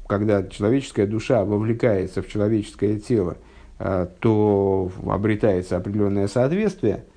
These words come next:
э, с-, вещественность, она сообразна духовности, которая в неё одевается. «В ейшбе ахма ахона ареуя», и, э, и, не про-, не перескочил ли я строчку?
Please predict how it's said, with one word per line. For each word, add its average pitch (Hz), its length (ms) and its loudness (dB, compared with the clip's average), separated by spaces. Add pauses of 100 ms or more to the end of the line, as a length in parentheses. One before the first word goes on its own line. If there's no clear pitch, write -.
(360)
э, 107 720 -4
с-, - 300 -20
вещественность, 107 1080 0
она 104 280 0
сообразна 107 760 2
духовности, 98 600 -2
которая 98 400 -4
в 104 60 -6
неё 110 200 0
одевается. 185 600 -2 (440)
«В 123 100 2
ейшбе 143 640 4
ахма 117 560 2
ахона 135 440 0
ареуя», 151 640 0 (100)
и, 110 800 0 (760)
э, 110 340 4 (160)
и, 151 520 2 (280)
не 123 140 -2
про-, 113 180 -6
не 110 160 -2
перескочил 110 580 -2
ли 110 100 0
я 107 120 0
строчку? 104 560 -2